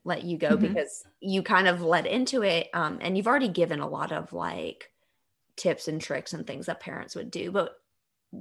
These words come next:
Speaker 1: what would you say are some of the best things, whether it be skills, behaviors, words that
Speaker 2: Mm-hmm.
Speaker 1: parents can do to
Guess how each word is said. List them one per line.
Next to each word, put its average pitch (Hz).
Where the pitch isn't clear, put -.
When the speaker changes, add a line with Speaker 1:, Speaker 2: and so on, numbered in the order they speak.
Speaker 1:
what 220
would 285
you 208
say 190
are 151
some 175
of 175
the 170
best 160
things, 165
whether 147
it -
be -
skills, 233
behaviors, 190
words 190
that 180
Speaker 2:
Mm-hmm. 180
Speaker 1:
parents 220
can 240
do 180
to -